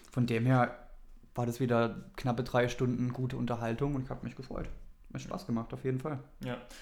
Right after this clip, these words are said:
Speaker 2: und wie gesagt, wir haben's ganz am Anfang ausgesprochen, es war an-, angesprochen, äh, es war ausverkauft,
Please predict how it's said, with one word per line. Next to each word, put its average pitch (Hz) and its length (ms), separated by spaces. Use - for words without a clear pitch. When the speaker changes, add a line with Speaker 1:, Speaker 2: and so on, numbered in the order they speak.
Speaker 2:
und 135 120
wie 135 80
gesagt, 135 280
wir 131 60
haben's 123 140
ganz 127 180
am 127 80
Anfang 120 260
ausgesprochen, 131 600
es 120 120
war - 140
an-, 135 240
angesprochen, 143 540
äh, - 40
es - 140
war 123 140
ausverkauft, 151 680